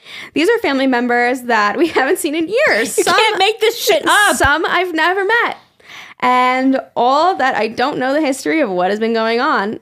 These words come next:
Speaker 1: And we haven't mentioned to anyone about what our neighbor said. My husband has told them, no, he isn't ready and will contact them when he's ready. They all take <laughs> turns calling with the same speech. What I failed to mention earlier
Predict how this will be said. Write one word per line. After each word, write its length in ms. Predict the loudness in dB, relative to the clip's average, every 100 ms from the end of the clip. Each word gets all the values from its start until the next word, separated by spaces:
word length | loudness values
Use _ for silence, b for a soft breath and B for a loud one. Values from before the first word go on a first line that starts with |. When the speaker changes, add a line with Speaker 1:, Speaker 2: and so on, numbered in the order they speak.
| -6
Speaker 1:
And 160 | -4 -2
we 120 | -2
haven't 360 | -2 -2 -2 -2
mentioned 600 | -4 -4 -4 -4 -6 -6
to 140 | -6 -2
anyone 600 | 0 4 4 2 0 0
about 280 | 0 0 0
what 100 | 0
our 80 | -2
neighbor 260 | -2 -4 -6
said. 420 | -8 -8 -8 -12 B B B
My 120 | -2 0
husband 540 | 0 -2 -2 -2 -4
has 200 | -6 -6
told 220 | -4 -6 -4
them, 240 | -4 -4
no, 440 | -2 -2 -2 -6 -8
he 220 | -6 -2
isn't 300 | -2 -2 -4
ready 340 | -4 -4 -4 -4
and 140 | -4
will 80 | -2
contact 420 | -2 0 -2 -2
them 200 | -2 -2
when 100 | -2
he's 180 | -4 -6
ready. 320 | -8 -8 -12 b b b
They 80 | 0
all 160 | 0
take 340 | 0 -4 -6 -10
<laughs> 0 |
turns 600 | -4 -2 0 0 -2 -6 -10
calling 500 | -2 0 0 -2 -4
with 100 | -4
the 80 | -4
same 300 | -4 -2 -4
speech. 640 | -6 -10 -8 -6 -8 -12 -18 _ _ _ _ _ _ _ _ _ _ _ _ -14 -4
What 120 | -2
I 80 | -2
failed 320 | -2 -2 -2
to 80 | -2
mention 300 | -4 -4 -6
earlier 480 | -4 -2 -2 -4